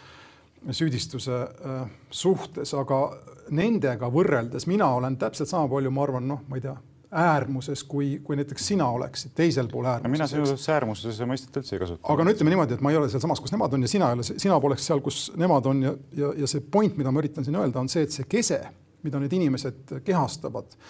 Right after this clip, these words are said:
Speaker 1: äh, tegelikult, kui sa mõtled, kui sa nüüd meid mõlemat ära võtad, eks, on, ma ütleksin,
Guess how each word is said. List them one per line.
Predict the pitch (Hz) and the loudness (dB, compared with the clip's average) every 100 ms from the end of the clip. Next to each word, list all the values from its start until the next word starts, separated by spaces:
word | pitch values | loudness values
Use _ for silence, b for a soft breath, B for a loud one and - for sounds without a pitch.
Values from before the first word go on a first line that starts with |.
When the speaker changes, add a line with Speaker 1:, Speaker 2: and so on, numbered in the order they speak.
| B B - | B B -6
Speaker 1:
äh, | 139 131 - | -4 -4 2
tegelikult, | 190 196 131 113 131 | 6 6 4 2 0
kui | |
sa | 135 | 4
mõtled, | 208 208 127 | 4 2 -6
kui | 143 | 0
sa | 143 | 2
nüüd | 131 160 | 4 4
meid | 190 117 | 4 4
mõlemat | 175 127 113 | 4 2 4
ära | 180 127 | 4 4
võtad, | 113 - 120 - | 2 -2 -6 -6
eks, | - - - | -8 -8 -4
on, | 170 - 269 | -4 -4 -6
ma | 180 240 | -4 -2
ütleksin, | - - 165 | -2 -2 0